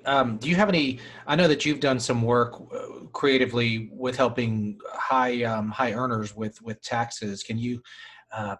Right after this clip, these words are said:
you know, just briefly, briefly give kind of a, a, a Cliff Notes version of how you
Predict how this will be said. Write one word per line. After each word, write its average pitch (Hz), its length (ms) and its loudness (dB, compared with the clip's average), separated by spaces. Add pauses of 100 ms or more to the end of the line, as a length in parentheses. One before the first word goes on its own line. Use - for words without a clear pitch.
you 131 100 -6
know, 107 80 -2
just 123 280 -6
briefly, 131 500 2
briefly 117 400 -4
give 107 260 -4
kind 117 220 -2
of 104 100 -4
a, 98 280 -6 (100)
a, - 60 -10
a 98 200 -8 (400)
Cliff 127 220 -12
Notes 113 260 -12
version 107 300 -14
of 104 80 -20
how 117 120 -12
you 107 100 -12